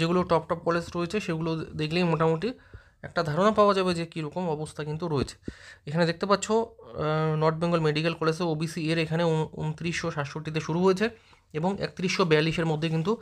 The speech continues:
ক্লোজ হয়ে গেছে, ঠিক আছে? এখানে ওবিসি বি ক্ষেত্রে আঠাশশো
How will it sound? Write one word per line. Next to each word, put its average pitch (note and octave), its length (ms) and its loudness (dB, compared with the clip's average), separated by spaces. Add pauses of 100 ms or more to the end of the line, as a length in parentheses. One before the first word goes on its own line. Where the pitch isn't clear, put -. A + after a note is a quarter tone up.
(380)
ক্লোজ F3 240 0
হয়ে F3 160 6
গেছে, C3 180 2 (120)
ঠিক G#3+ 160 2
আছে? D3+ 100 -4 (680)
এখানে D#3 220 0
ওবিসি F3 300 2
বি F#3 120 4
ক্ষেত্রে F#3+ 300 0
আঠাশশো F3 360 2